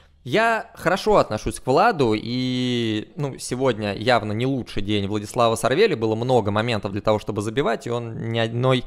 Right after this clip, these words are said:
ни одним из этих моментов не воспользовался. Но Влад Сарвелли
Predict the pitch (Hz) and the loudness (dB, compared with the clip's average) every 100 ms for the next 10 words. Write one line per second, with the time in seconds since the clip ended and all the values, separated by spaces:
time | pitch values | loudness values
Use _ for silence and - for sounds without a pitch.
0 | - - - - 127 127 143 117 117 107 | -10 -18 -18 -6 -2 -2 -2 -2 -2 -2
1 | 123 127 110 117 113 123 151 127 101 98 | -2 -2 -4 0 0 0 0 0 0 -2
2 | - 98 - - _ _ _ _ _ _ | -2 -6 -8 -20 _ _ _ _ _ _
3 | - 120 147 143 113 127 170 - 123 120 | -6 -2 0 -2 -2 -2 -2 -2 -2 0
4 | 185 196 120 92 | 0 2 0 0